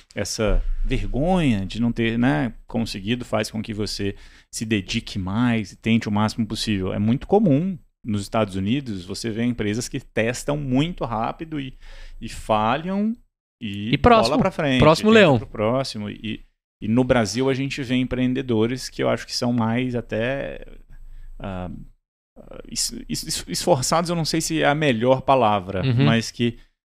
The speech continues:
Speaker 1: tentam mais até o último minuto. E isso juntando pra
Speaker 2: Não desiste nunca, né?
Speaker 1: Não
Speaker 2: Sou
Speaker 1: desiste
Speaker 2: brasileiro,
Speaker 1: nunca.
Speaker 2: não desisto nunca.
Speaker 1: Mas aí tem outras dimensões também. Nos Estados Unidos é um mercado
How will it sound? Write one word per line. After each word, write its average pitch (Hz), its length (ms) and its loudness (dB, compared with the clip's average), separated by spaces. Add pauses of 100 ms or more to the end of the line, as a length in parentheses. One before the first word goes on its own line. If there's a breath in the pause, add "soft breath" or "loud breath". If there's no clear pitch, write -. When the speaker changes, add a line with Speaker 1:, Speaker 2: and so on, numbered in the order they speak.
(180)
Speaker 1:
tentam 147 400 6
mais 131 500 2
até 135 220 4
o 131 100 8
último 131 380 0
minuto. 123 880 6 (260)
E 175 240 -4
isso 208 240 -4 (520)
juntando 117 520 2
pra - 140 2
Speaker 2:
Não 170 80 8
desiste 170 420 4
nunca, 147 380 4
né? 113 60 4
Speaker 1:
Não 127 60 6
Speaker 2:
Sou 135 80 8
Speaker 1:
desiste 127 120 8
Speaker 2:
brasileiro, 147 420 8
Speaker 1:
nunca. 151 120 6
Speaker 2:
não 147 60 6
desisto 139 400 2
nunca. 113 340 4
Speaker 1:
Mas 151 140 4
aí 170 80 0
tem 214 120 -2
outras 214 240 0
dimensões 208 420 -2
também. 196 280 0
Nos 110 120 0
Estados 117 300 -2
Unidos 117 480 0
é 107 60 -2
um 107 60 -2
mercado 143 600 0